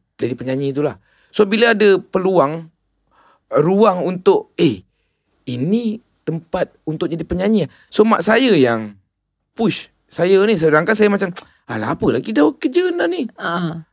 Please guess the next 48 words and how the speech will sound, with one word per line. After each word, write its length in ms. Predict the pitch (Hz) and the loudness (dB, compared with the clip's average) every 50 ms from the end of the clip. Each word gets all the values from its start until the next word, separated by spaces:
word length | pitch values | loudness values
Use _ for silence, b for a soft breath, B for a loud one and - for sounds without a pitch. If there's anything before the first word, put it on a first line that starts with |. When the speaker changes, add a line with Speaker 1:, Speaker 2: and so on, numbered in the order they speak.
| _ | _
Speaker 1:
Tapi 360 | _ - - - 269 - 120 - | _ -6 -2 0 0 0 -2 -4
saya 260 | - - - 214 254 | -8 -2 0 0 0
su-, 160 | 240 285 240 - - _ - 123 | 0 -2 -6 -8 -12 _ -16 -14
masa 260 | 156 156 175 202 233 | -2 0 0 0 0
tu 140 | 247 262 269 | 0 0 2
saya 120 | - 247 214 | 2 2 4
dah, 160 | 208 208 202 202 | 4 4 4 4
dah 160 | 180 190 196 | 4 2 2
anggap 220 | 202 208 - 202 175 | 2 2 0 0 0
nyanyian 280 | 190 202 208 214 220 | 2 2 2 2 2
tu 120 | 214 233 214 | 2 2 2
hobi 320 | 196 196 170 165 190 180 | 2 2 2 0 -2 0
je. 140 | 175 180 123 92 101 113 139 143 | 0 0 0 -2 -4 -8 -8 -4
Saya 160 | - 165 - | -2 -2 0
tak 140 | - 131 110 | 0 0 0
nak, 280 | 135 139 - - - _ _ | 0 -4 -4 -6 -10 _ _
uh, 320 | 107 117 123 123 123 123 | -2 0 2 2 2 0
saya 160 | 123 147 147 | 0 0 0
dah 80 | 143 139 | 2 2
macam, 400 | 135 135 127 135 131 127 123 - _ _ _ B B B B B B B B B B B B B B B B B B | 0 2 2 2 0 0 -2 -10 _ _ _ B B B B B B B B B B B B B B B B B B
saya 240 | _ - - 220 233 | _ -2 0 2 2
nak 80 | 262 202 | 4 2
jadi 140 | 208 180 | 2 2
penyanyi, 400 | 180 170 165 151 143 131 131 160 | 0 0 0 2 2 2 0 0
tapi 200 | 160 147 - - | 0 -2 0 -2
saya 280 | 220 - 196 190 185 175 175 151 | -2 0 2 2 2 2 2 2
hobi. 400 | 147 190 160 165 160 107 85 - _ | 2 2 0 0 -4 -6 -8 -12 _
Speaker 2:
Mm-mm. 400 | - 220 214 202 196 175 - - - _ _ | -4 -4 -2 -2 -4 -4 -6 -10 -16 _ _
Speaker 1:
Ah. 400 | _ 104 101 95 92 90 80 78 - - _ _ _ _ _ _ _ _ _ _ _ _ _ _ _ _ _ _ _ _ _ | _ -6 -4 -4 -4 -6 -8 -10 -14 -18 _ _ _ _ _ _ _ _ _ _ _ _ _ _ _ _ _ _ _ _ _
Naik, 320 | - 131 196 - - - | -2 0 0 0 0 -2
masih 220 | 165 190 190 - - | -2 -2 -2 -4 -6
still 220 | - - 302 262 180 | 0 0 0 0 2
pernah 240 | - 196 180 175 160 | 0 0 0 2 2
berangan 400 | 135 151 156 165 170 151 151 151 | 2 2 2 4 2 0 2 2
dari 160 | 147 151 151 | 2 2 2
penyanyi, 240 | - 143 147 151 - | 2 2 2 2 0
tapi 180 | - - 254 214 - | 0 0 -4 -6 -6
dia, 300 | - 151 190 185 131 143 | -6 -4 -2 -2 -2 0
dia 120 | 165 202 190 | -2 -2 -2
sekadar 260 | - 196 185 190 175 | 0 0 0 2 2
berangan. 320 | 151 165 170 170 165 131 | 2 2 2 2 0 -2
Tapi 240 | 123 185 185 226 214 | -2 -2 -4 -4 -4
tiba-tiba 480 | 185 175 185 - 277 165 208 202 190 175 | -4 -4 -4 -4 0 2 2 2 4 4
ada 80 | - | 4
Akademi 320 | - 127 - - 160 196 214 | 4 4 2 2 0 0 0
Fantasia 560 | 202 170 - - 143 - - - 135 101 98 | 0 -2 -2 -2 -2 -2 -2 -2 -2 -2 -2
ni. 160 | 104 135 156 | -4 -6 -6
Speaker 2:
Ya. 240 | 190 185 170 143 | -4 -4 -4 -6